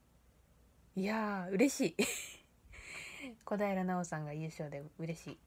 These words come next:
それだけでした。はい。<laughs> ってことで、えっと、今日は小平奈緒さんが日本女子初の金メダルを取ったということ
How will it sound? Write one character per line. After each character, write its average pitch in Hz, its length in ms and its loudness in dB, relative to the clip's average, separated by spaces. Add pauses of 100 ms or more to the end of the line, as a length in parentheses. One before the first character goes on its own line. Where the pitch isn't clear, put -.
(180)
そ - 100 -2
れ 175 60 6
だ 170 120 0
け 160 100 -4
で 135 100 -8
し - 80 -16
た。 - 80 -14 (300)
は - 120 -14
い。 - 60 -6
<laughs> - 240 -16
っ 202 80 -2 (720)
て 302 120 -6
こ 349 100 2
と 247 100 0
で、 233 200 2 (240)
え 160 160 -4
っ - 40 -14
と、 135 480 -4 (240)
今 151 120 -4
日 - 20 -4
は 120 160 -10 (440)
小 185 120 0
平 185 160 2
奈 160 220 0
緒 151 40 -8
さ 143 120 -10
ん 131 100 -10
が - 160 -12 (580)
日 151 160 -6
本 156 140 -2
女 151 80 -4
子 - 120 -8
初 151 220 -8
の 156 160 -4
金 151 200 -6
メ 151 60 -6
ダ 139 120 -4
ル 131 80 -4
を 131 40 -8
取 147 140 -8
っ - 40 -14
た - 120 -8
と - 100 -8
い 120 40 -4
う - 60 -8
こ - 100 -14
と - 60 -18